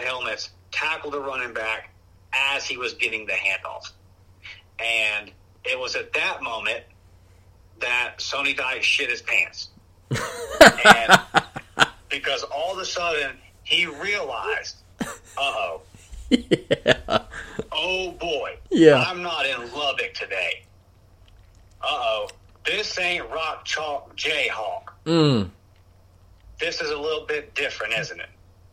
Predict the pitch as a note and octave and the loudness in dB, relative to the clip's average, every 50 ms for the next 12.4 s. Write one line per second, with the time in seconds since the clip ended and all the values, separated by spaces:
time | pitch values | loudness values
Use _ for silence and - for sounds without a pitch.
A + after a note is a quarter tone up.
0 | - - - - - C3 C#3 C#3+ C#3+ C#3 C3+ C3+ C3 C3 B2 - - - - - | -20 -20 -14 -8 -4 -2 0 0 0 0 -2 -2 -4 -6 -10 -16 -20 -20 -20 -20
1 | - - - - - - _ - - - - - C3+ D3+ D3 - - - - - | -20 -20 -20 -20 -20 -20 _ -20 -20 -16 -10 -6 -4 -4 -4 -4 -6 -12 -14 -14
2 | - - - - - - - - - - - - - - - - - - - - | -14 -14 -14 -18 -20 -20 -20 -20 -20 -20 -20 -20 -20 -20 -20 -20 -20 -20 -20 -20
3 | - - - - - C#3+ D3+ D#3+ D#3+ D#3+ E3 A#3+ B3+ A#3+ - - D#3+ D3+ C#3 - | -20 -20 -18 -10 -6 -4 -2 -2 -2 -2 -2 -2 -4 -4 -4 -2 -2 -2 -2 -2
4 | C#3+ C#3+ - - D#3+ - - E3 D#3 B2 - - - A2 A#2 D3+ - - - - | -4 -4 -4 -4 -6 -6 -6 -6 -6 -6 -6 -6 -4 -4 -4 -6 -6 -8 -10 -12
5 | - - - - - - - D#3 - G#3+ D3+ - E3+ G3 G3 D#3+ D3+ D#3 E3+ F3 | -14 -20 -20 -18 -12 -8 -6 -4 -2 -2 -2 -2 -4 -4 -6 -6 -4 -2 -2 -2
6 | F3 D#3+ D3 C3 A#2 - - - - - - - B2+ C#3 D3+ D#3+ D#3+ D3 C#3 C#3+ | -2 -4 -6 -8 -10 -16 -20 -20 -20 -20 -18 -12 -8 -6 -4 -4 -4 -4 -6 -6
7 | C#3 - - - D3 D3+ D#3+ D#3+ D#3+ D3 C3 A#2+ - - - - - - - - | -8 -8 -8 -6 -4 -2 -2 0 0 -2 -2 -4 -8 -12 -20 -20 -20 -20 -20 -20
8 | - - - - - - - - B2+ D3 D#3 - - - - - E3 F#3 F3 - | -20 -20 -20 -20 -20 -20 -14 -8 -6 -4 -2 -2 -2 -4 -4 -2 -2 -2 -2 -2
9 | - - - - - - - - - - - - - D3 C#3+ C3+ C#3 D3+ D3+ D3 | -4 -6 -10 -14 -20 -20 -20 -20 -20 -20 -20 -16 -12 -10 -6 -4 -4 -4 -2 -2
10 | C#3 C3+ C3+ - - - - - - - - - - - - - - - - - | -2 -2 -4 -4 -6 -8 -10 -14 -20 -20 -20 -20 -20 -20 -20 -20 -20 -12 -8 -6
11 | - G#3 - - - F#3 E3 - C#3 D#3 F3 F#3 F#3 F3+ - - - C#3+ D3+ D3+ | -6 -4 -4 -4 -4 -4 -6 -6 -6 -6 -6 -6 -6 -8 -10 -8 -6 -4 -2 -2
12 | D3+ E3+ F#3+ F#3 - - - | -2 -2 -4 -4 -6 -8 -10